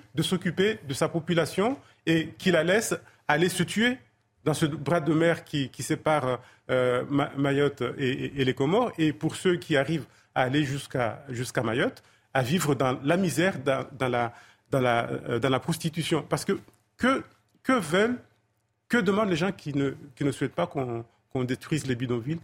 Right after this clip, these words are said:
Le statu quo ? Qu'on continue à violer la loi ? Qu'on continue à vivre dans l'insécurité ? Je rappelle qu'en deux mille dix-huit, une mère et ses quatre enfants qui vivaient dans un bidonville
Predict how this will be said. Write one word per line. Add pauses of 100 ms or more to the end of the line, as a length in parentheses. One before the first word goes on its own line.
(240)
Le
statu
quo ? (440)
Qu'on
continue (260)
à
violer
la
loi ? (800)
Qu'on
continue
à
vivre
dans
l'insécurité ? (340)
Je
rappelle (280)
qu'en
deux
mille
dix-huit, (500)
une
mère
et
ses
quatre
enfants (220)
qui
vivaient
dans
un
bidonville